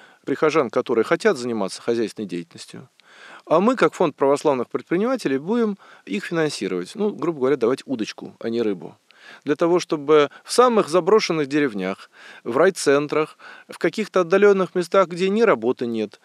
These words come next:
и никакой возможности человеку содержать свою семью, вот там надо помогать людям.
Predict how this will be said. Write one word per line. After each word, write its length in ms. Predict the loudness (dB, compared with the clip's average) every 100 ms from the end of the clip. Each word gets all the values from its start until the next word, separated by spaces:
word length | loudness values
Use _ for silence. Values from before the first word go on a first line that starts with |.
| -20 -20 -8
и 80 |
никакой 600 | -4 -2 -2 -2 -4 0
возможности 720 | 0 2 2 2 0 -12 -14 -10
человеку 880 | 2 2 4 0 2 0 2 -2 -8 -14
содержать 440 | -14 -6 0 0 0
свою 180 | 0 0
семью, 520 | 0 -4 0 -2 -2 -14 -20 -20 _
вот 320 | -4 -4 _ _
там 220 | 2 4 4
надо 180 | 0
помогать 520 | -2 -2 -2 0 -2 -2
людям. 360 | -8 -8 -16